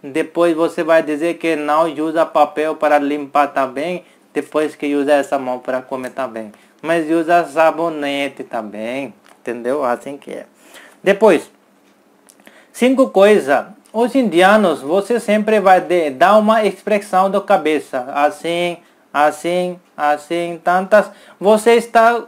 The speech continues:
você vai falar com ele, ele não vai abrir boca, é porque ele não tem boca aberta. Então ele vai boca fechada,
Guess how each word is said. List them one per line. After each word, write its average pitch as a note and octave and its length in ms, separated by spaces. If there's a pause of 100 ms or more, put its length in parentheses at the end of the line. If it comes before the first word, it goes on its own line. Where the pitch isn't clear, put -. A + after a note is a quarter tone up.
você G3 560
vai G#3 220
falar F#3 720
com D#3+ 180
ele, F#3 420 (260)
ele G3+ 260
não G#3 260
vai G#3 160
abrir F3+ 460
boca, D#3 400
é B2 80
porque D#3 360
ele E3+ 200
não E3 200
tem F3+ 160
boca F3 320
aberta. C3+ 480
Então D#3+ 220
ele E3 220
vai D#3+ 140
boca E3+ 300
fechada, G3 680